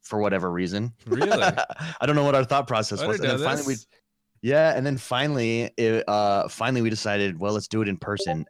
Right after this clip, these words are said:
Speaker 1: Um, and for those of you looking to start a podcast, in person is always superior. And the reason is just 'cause in person, there's, there's more to communication than voice. You can see the person, right? You don't have to, like,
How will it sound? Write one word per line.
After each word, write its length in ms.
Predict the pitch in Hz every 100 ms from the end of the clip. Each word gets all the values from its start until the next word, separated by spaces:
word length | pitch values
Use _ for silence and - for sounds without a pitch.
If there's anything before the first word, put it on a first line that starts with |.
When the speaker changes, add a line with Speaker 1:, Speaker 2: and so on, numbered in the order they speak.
| -
Speaker 1:
Um, 460 | 92 87 80 80 - _ _ - _ _ -
and 100 | 98
for 100 | 123
those 200 | 131 123
of 60 |
you 80 | 120
looking 320 | 101 117 113 95
to 60 |
start 320 | 90 - 95 -
a 60 |
podcast, 720 | 98 110 104 110 107 113 - - _ _ _ -
in 180 | 131 147
person 540 | 127 127 120 123 120 -
is 200 | 104 92 -
always 360 | 107 107 104
superior. 680 | - 101 - 92 87 87 85
And 320 | - 95 92 76
the 100 | 101
reason 240 | 117 120 107
is 100 | 95
just 200 | 107 -
'cause 320 | 107 85 - _ _ _ _ _ _ _ -
in 120 | 131
person, 520 | 123 147 143 135 -
there's, 240 | 123 131 -
there's 180 | 123
more 120 | 123 135
to 60 |
communication 540 | 120 117 107 104 98 95
than 100 | 87
voice. 340 | 92 110 107
You 60 | 92
can 120 | -
see 180 | - 107
the 100 | 87
person, 420 | - 101 - 95
right? 260 | 90 92 -
You 80 | 101
don't 120 | 107
have 140 | 110 -
to, 80 |
like, 260 | 90 85 -